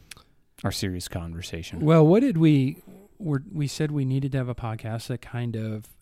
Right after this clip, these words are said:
Speaker 2: talked about what we're doing for the fall.
Speaker 1: So are you
Speaker 2: And
Speaker 1: asking me what we're doing?
Speaker 2: Well, I'm asking, like, what, how do, what do we,
Speaker 1: How do
Speaker 2: how
Speaker 1: we,
Speaker 2: we summarize
Speaker 1: how we
Speaker 2: what
Speaker 1: summarize
Speaker 2: this
Speaker 1: it?
Speaker 2: conversation is.
Speaker 1: Yeah, we're gonna talk about, um,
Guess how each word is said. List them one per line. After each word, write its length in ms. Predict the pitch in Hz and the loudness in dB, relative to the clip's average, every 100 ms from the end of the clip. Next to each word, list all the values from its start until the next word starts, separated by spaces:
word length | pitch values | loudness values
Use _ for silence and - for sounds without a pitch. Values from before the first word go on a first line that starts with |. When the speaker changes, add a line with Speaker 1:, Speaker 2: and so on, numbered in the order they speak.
| - | -18
Speaker 2:
talked 340 | - 117 - | -10 -10 -6
about 460 | 131 117 120 123 - | -6 -6 -6 -6 -8
what 500 | 147 117 120 117 - | -12 -10 -8 -8 -8
we're 140 | 147 131 | -6 -2
doing 380 | 127 127 131 | 0 0 0
for 180 | 131 135 | -2 -2
the 100 | 131 | -2
fall. 400 | - 131 120 151 185 - | -2 -2 0 0 -4 2
Speaker 1:
So 140 | 113 | 4
are 40 | |
you 140 | 101 98 | 6 4
Speaker 2:
And 60 | 107 | 2
Speaker 1:
asking 240 | - 95 | 2 -2
me 120 | 90 | -2
what 180 | 107 104 | 0 0
we're 120 | 113 | 2
doing? 340 | 107 104 123 123 - _ - | 2 2 0 -4 -12 _ 2
Speaker 2:
Well, 120 | 180 | 6
I'm 160 | 170 175 | 6 6
asking, 380 | 180 175 170 | 4 4 4
like, 260 | 160 143 127 | 4 2 0
what, 280 | 131 147 156 | 2 2 2
how 220 | 143 156 | 2 6
do, 120 | 151 | 6
what 280 | 143 135 143 | 4 4 4
do 80 | 143 | 6
we, 120 | 131 | 6
Speaker 1:
How 100 | 123 | 8
do 60 | 120 | 8
Speaker 2:
how 120 | 147 | 8
Speaker 1:
we, 60 | 143 | 6
Speaker 2:
we 100 | 139 | 4
summarize 560 | - 147 143 131 127 | 2 2 2 2 2
Speaker 1:
how 80 | 104 | 0
we 40 | 90 | 0
Speaker 2:
what 40 | |
Speaker 1:
summarize 240 | 117 123 - | 0 0 0
Speaker 2:
this 160 | 117 | -2
Speaker 1:
it? 40 | - | -2
Speaker 2:
conversation 540 | 117 107 117 107 95 | -4 -4 -4 -6 -6
is. 200 | 82 - - _ | -10 -14 -20 _
Speaker 1:
Yeah, 180 | 180 123 | 4 6
we're 120 | 104 | 6
gonna 100 | 123 | 4
talk 220 | - 120 | 4 4
about, 540 | 110 104 104 101 95 104 | 4 0 0 0 -2 -2
um, 500 | 98 98 95 90 | -2 -2 -2 -6